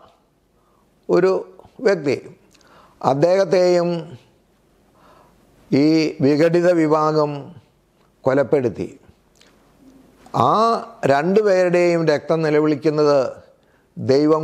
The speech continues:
കേട്ടു. നിയമങ്ങളും ചട്ടങ്ങളും പാലിക്കുക എന്നുള്ളത് ഒരു രാജ്യത്തിൻ്റെ നിലനിൽപ്പിനും നല്ല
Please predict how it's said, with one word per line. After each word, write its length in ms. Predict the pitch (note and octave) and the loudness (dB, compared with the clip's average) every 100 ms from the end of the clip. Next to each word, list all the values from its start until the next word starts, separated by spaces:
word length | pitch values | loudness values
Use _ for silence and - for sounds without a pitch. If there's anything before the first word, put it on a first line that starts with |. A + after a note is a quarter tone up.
| C#3 | 0
കേട്ടു. 380 | D3 D3+ E3+ F3 - - _ _ _ _ _ _ _ _ - | 0 0 0 0 -2 -10 _ _ _ _ _ _ _ _ -6
നിയമങ്ങളും 680 | A2+ C#3+ F3 F#3+ F#3 F#3 F3 | 0 0 0 0 -2 -2 -2
ചട്ടങ്ങളും 540 | D#3 B2 E3 D#3+ D#3+ D3+ C3+ - _ _ _ | -4 -2 -2 0 -2 -4 -14 -20 _ _ _
പാലിക്കുക 520 | A#2+ B2+ D#3 D#3 D#3+ D#3 D#3 C#3+ | -2 0 0 0 0 0 0 -2
എന്നുള്ളത് 440 | C#3+ C#3+ C3 C3+ A#2 - - _ _ _ _ | -2 0 2 0 -2 -10 -20 _ _ _ _
ഒരു 140 | A#2+ C3+ | -2 0
രാജ്യത്തിൻ്റെ 840 | B2+ C#3+ C#3 D#3+ D#3+ D#3 D#3 D#3 D3+ D3+ - - _ - _ _ _ _ _ _ A#2+ | 2 2 2 0 0 -2 0 0 0 -4 -8 -20 _ -20 _ _ _ _ _ _ -2
നിലനിൽപ്പിനും 760 | B2+ D3+ E3+ E3 E3 E3 E3 F3 - _ _ _ _ _ _ _ _ _ - | 0 2 0 0 -2 0 -4 -6 -14 _ _ _ _ _ _ _ _ _ -6
നല്ല 320 | B2+ D3+ | -2 0